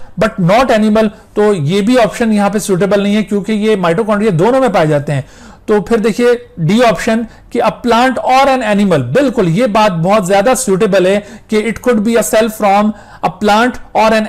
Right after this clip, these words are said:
animal, तो D option should be correct। लेकिन आप ई option को भी देख लीजिए कि any kind of organism, any kind तो हो नहीं सकता, जैसे हमने bacterium को already exclude कर दिया था,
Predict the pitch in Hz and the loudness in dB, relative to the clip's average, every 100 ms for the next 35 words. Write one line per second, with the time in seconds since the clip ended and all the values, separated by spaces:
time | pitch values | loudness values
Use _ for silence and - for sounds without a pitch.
0 | - 202 214 170 117 - - 220 175 143 | -2 2 2 2 0 -8 -4 0 0 2
1 | 208 262 233 - 233 - 220 214 - 214 | 2 2 2 0 -2 0 0 0 0 -2
2 | 220 - - - 190 208 214 214 - - | -2 -8 -18 -4 -2 0 2 0 -2 -14
3 | - 240 247 - 233 226 214 185 175 190 | -4 0 0 0 -2 0 0 0 0 0
4 | 185 185 214 - - - - 226 208 254 | 0 -2 -4 -10 -20 -20 -10 -8 -6 -2
5 | 262 294 285 233 220 220 190 160 165 151 | 0 2 0 0 0 0 0 0 0 -2
6 | 160 143 - 214 240 233 220 214 208 175 | -2 -4 -2 0 0 0 0 0 0 2
7 | 220 254 226 190 214 196 - 196 202 160 | 2 0 -2 -2 0 0 0 -2 0 -2
8 | - 196 180 208 202 185 165 185 190 - | -2 0 0 0 0 2 2 0 0 -2
9 | - 240 240 196 175 180 196 | -2 -2 0 0 2 0 0